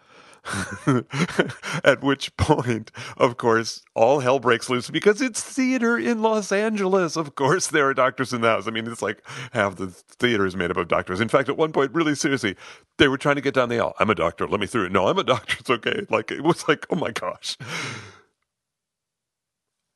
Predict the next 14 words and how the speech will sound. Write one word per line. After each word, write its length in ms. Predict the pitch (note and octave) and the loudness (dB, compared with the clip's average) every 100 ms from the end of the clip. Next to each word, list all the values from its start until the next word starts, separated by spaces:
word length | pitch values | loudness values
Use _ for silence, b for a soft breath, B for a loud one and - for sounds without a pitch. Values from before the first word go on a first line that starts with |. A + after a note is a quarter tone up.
| - | -2
We 200 | D#3+ G3+ | 2 2
have 140 | E3 | 2
stopped 400 | - C#3 C3+ - | -2 -2 -2 -4
the 60 | A#2+ | -6
play. 520 | A2 C3 C3+ F#2 - _ _ _ _ _ _ _ _ _ _ _ - | -2 -2 -2 -8 -16 _ _ _ _ _ _ _ _ _ _ _ -2
We 120 | C#3+ | 2
look 220 | D#3 F3+ | 2 2
at 60 | A3+ | -2
each 160 | G3 F3 | 0 0
other 200 | D#3 D3+ | 2 0
on 140 | C#3+ | -2
stage 380 | - F#3 G3 C#3+ | -2 0 0 0
and 80 | D3 | 2
go, 320 | C#3 C#3 | 2 2